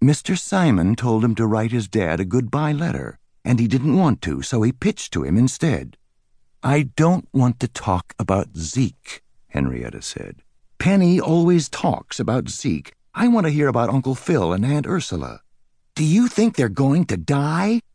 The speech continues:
Anastasia asked again. Penelope sniffed. "You don't have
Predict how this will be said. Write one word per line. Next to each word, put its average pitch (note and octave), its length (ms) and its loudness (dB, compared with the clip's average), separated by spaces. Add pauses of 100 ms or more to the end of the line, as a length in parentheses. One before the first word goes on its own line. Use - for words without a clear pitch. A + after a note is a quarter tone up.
(120)
Anastasia B1 720 -8
asked B1 300 -10
again. A1+ 460 -8 (960)
Penelope A#1+ 560 0
sniffed. - 760 -2 (400)
"You G2 300 0 (100)
don't B2 320 2 (320)
have A2 180 -2